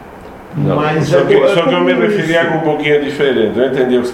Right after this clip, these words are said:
Speaker 1: tá falando.
Speaker 2: Mas é comum a pessoa se
Speaker 1: A
Speaker 2: dedicar
Speaker 1: questão
Speaker 2: mais
Speaker 1: é,
Speaker 2: ao
Speaker 1: aí
Speaker 2: pior.
Speaker 1: você administra, o que você tá falando é o seguinte,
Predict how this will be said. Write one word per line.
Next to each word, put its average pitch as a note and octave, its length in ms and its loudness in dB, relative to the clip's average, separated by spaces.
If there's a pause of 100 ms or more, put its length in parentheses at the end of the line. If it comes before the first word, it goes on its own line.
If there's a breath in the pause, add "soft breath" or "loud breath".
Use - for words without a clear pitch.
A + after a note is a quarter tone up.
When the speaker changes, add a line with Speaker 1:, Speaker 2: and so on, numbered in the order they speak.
Speaker 1:
tá F#2 80 -4
falando. G2 640 -2
Speaker 2:
Mas C#3+ 120 0
é D#3+ 140 -4
comum F#3 500 0 (200)
a - 20 -2 (140)
pessoa C3+ 400 -4
se - 60 -4
Speaker 1:
A - 20 0
Speaker 2:
dedicar B2+ 380 0
Speaker 1:
questão E3 200 2
Speaker 2:
mais D3+ 160 2
Speaker 1:
é, A#2 260 -2
Speaker 2:
ao A#2+ 100 0
Speaker 1:
aí D3 240 2
Speaker 2:
pior. F3+ 100 2
Speaker 1:
você E3 580 0
administra, B2 920 -2
o G2 80 -8
que B2 120 -8
você A#2 220 -4
tá B2 140 -6
falando B2 180 -2
é - 20 -6
o - 40 -8
seguinte, F#2 480 -6